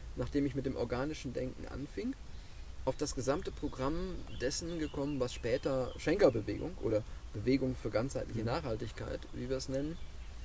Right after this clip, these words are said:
Speaker 1: dann ausgemacht hat, ist ja auch sehr simpel, ne? Also wenn ich mich um das wirklich Wichtige kümmern will, dann ist es, wie werde ich glücklich, und zwar nicht nur oberflächlich. Dafür muss ich mich fragen, was ist mein Wesen? Da sind sich eigentlich alle einig, von der Biologie bis zur Theologie.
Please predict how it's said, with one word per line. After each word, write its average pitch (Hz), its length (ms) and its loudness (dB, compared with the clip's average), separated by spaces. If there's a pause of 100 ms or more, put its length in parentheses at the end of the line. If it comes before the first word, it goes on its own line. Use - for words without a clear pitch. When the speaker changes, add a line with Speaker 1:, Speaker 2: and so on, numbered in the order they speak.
(280)
Speaker 1:
dann 120 160 -2
ausgemacht 160 720 0
hat, 196 140 -4 (640)
ist - 160 2
ja 156 100 4
auch 123 140 0
sehr - 180 6
simpel, 196 420 0
ne? 113 120 -2 (500)
Also 123 220 0
wenn 147 120 6
ich - 460 0 (640)
mich 127 160 0
um 147 80 2
das 131 140 0
wirklich 147 240 4
Wichtige 180 340 2
kümmern 170 440 0
will, 151 340 4 (100)
dann 123 140 0
ist 131 160 -2
es, 131 140 -4
wie 131 120 0
werde 120 180 2
ich 135 100 -6
glücklich, 151 520 -2
und 120 100 -4
zwar 113 120 -4
nicht 120 140 -2
nur 117 120 0
oberflächlich. 143 680 0 (400)
Dafür 123 240 0
muss 127 120 2
ich 135 100 -2
mich 127 140 -2
fragen, 123 280 2
was 120 120 0
ist - 120 -4
mein 117 220 0
Wesen? 151 380 2 (760)
Da 127 80 0
sind 113 200 2
sich - 100 -6 (100)
eigentlich 196 500 2
alle 147 180 0
einig, 120 460 -2
von 127 200 -2
der 127 120 4
Biologie 135 460 6
bis 131 200 -2
zur - 140 -4
Theologie. 160 560 0